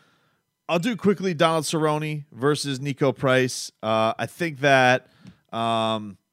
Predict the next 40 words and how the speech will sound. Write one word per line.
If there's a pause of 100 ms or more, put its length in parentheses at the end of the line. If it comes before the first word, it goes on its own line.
(460)
disappointing (180)
that,
uh, (300)
you
know,
we
had
the
eye
pokes
there.
It
did
cost
Ni-,
Nico,
weirdly,
it
was,
uh, (500)
you
know,
cheering
afterwards
that
it
was
a
draw.
You
know,
obviously
a
lot
of
love
between
the
two
guys.